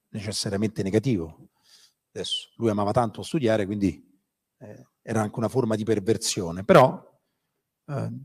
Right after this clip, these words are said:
poi diceva anche, quindi con questo possiamo salutarci con una nota di ottimismo, visto che altrimenti ho presentato un mondo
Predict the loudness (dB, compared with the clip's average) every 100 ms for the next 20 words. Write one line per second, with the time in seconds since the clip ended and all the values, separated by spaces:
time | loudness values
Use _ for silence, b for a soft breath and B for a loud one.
0 | -2 4 4 4 6 6 4 -2 -8 -8
1 | _ _ -6 -6 -6 -12 _ _ -14 -10
2 | -10 -12 -14 -10 -6 2 6 6 4 -2
3 | -4 0 2 0 -2 -4 -2 -2 -2 -6
4 | -8 -8 -4 -2 0 -4 -8 -10 -10 -10
5 | -8 -8 -8 -10 -16